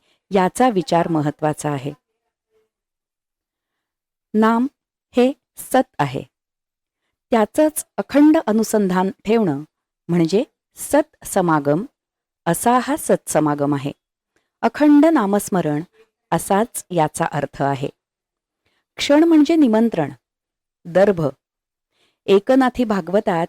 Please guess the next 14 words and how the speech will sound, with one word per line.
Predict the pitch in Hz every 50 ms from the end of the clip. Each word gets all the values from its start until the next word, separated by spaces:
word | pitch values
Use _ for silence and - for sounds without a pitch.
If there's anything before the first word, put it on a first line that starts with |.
| -
याचा | - 165 165 - - - -
अर्थ | - 147 - - - 196 - -
आहे, | - 175 151 139 - _ _ _ _ _ _ _ _ _ _ _ _ _ _ _ _ _ _ _ _
क्षण | - - - 277 294 311
म्हणजे | 320 302 254 208 180 - 226 311 - _ _ -
काही | - 208 185 214 294 302
काळ, | - 175 143 123 - _ _ _ _ _ _ _ _ _ _ _ _ _ _ _ _ _ _ _ _ -
अनंत | 220 233 254 294 320 339 339 - 349 330 -
कालातला | 240 208 196 185 185 _ - 165 170 202 - _ -
एक | 240 254 269 - - - - _ _
क्षण | - - - 277 285 302
आपल्या | 294 - - 226 220 208
वाट्याला | 202 185 - 185 170 160 160
आलाय. | 151 143 131 131 131